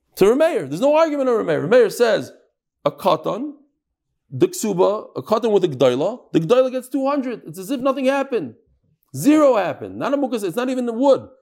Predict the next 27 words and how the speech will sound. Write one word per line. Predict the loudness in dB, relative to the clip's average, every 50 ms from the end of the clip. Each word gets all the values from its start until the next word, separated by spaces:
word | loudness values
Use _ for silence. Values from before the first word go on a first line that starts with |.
| _ _
It's | -4 -4 0
zero. | 0 0 2 2 0 -4 -6 -10 _ _ _ _ _ _ _
You | -12 -6
get | -4 -4 -4 -2
two | 0 2
hundred. | 2 2 2 0 -6 -10 -14 -16 _ _ _ _ _ _ _ _ _ _ _ _ _ _ _ _ _ -4
Chachamim | -2 -2 -2 0 2 2 2 2 2 2
argue | 2 2 2 0 0 -2 -2 -2 -2 -4 -4
on | -2 -2 0
something | 2 2 2 2
else, | 2 2 2 2 0 -2
on | -2 -2
the | -2
Mukas | 0 -2 -2 -2 -2
Eitz | -2 -2 -4 -4
part, | -4 -4 -2 -2 -4 -8 -14 _ _ _ _ _ _
but | -2 -2
not | 0 0 0
on | 0 2 2
the, | 2 2 2 2 -2
the | -4 -6 -6
Katan | -4 -4 -4 -2 -2
of | -2 -2
Al | -4 -6 -8
Aktana, | -8 -8 -8 -8 -8 -8 -10 -12 -16 _ _ _ _ _ _ _ _ _ _ _ _ _ _ _ _ _ -2
Al | -2 -2 0
Agdaila. | 0 2 2 2 0 -2